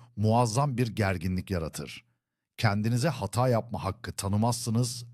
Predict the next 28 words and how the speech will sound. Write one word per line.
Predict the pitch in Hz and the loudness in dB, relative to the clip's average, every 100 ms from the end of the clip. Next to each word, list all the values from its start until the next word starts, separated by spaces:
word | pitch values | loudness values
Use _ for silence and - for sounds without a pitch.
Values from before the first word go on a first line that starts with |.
| - | -6
dolayısıyla | 92 90 104 - 135 120 117 120 | -2 0 0 0 0 2 0 -2
insan | 107 107 107 131 | 0 0 0 -4
olma | 120 104 98 90 | -2 -2 -2 -2
hakkı | 110 - 117 | -4 -2 -2
da | 101 110 - | -2 -2 -4
tanımazsınız. | 104 95 78 73 - 73 69 - - _ | -2 -2 -4 -6 -8 -10 -12 -12 -12 _
Ne | 95 135 | 0 2
de | 143 | 4
olsa | 101 92 - 117 123 | 2 -2 0 -2 -2
hayat | - 101 104 120 - - | -2 2 2 2 -4 -14
sadece | - - 117 123 95 80 | -8 -2 0 0 -2 -4
geçti | 65 95 - 117 101 | -2 -2 -2 -2 -2
veya | 85 67 55 - | -2 -4 -10 -4
kaldı | 101 98 110 | 0 0 0
olan | 139 117 104 92 76 | 0 0 0 -2 -6
bir | 85 | -8
sınav | - 87 92 104 | -6 -4 -2 -2
değildir. | 87 78 67 67 - - _ | -4 -4 -6 -12 -14 -18 _
O, | 110 120 120 - - _ 85 | 4 4 2 -4 -16 _ -6
renklerle, | 92 107 120 120 117 120 120 92 | -2 -2 2 2 4 0 0 -2
denemelerle | 95 110 104 110 110 110 113 87 | 0 2 2 2 2 0 -2 -2
ve | 85 76 - | -6 -6 -6
tabii | - 123 110 104 | -2 0 0 0
ki | 117 104 | -2 -2
hatalarla | - 92 - 104 113 120 98 82 | -4 -6 -2 0 0 0 -2 -2
dolu | 82 85 | -4 -4
bir | 85 | -6
süreçtir. | 80 - 82 73 - 73 67 - | -6 -8 -8 -8 -8 -10 -12 -16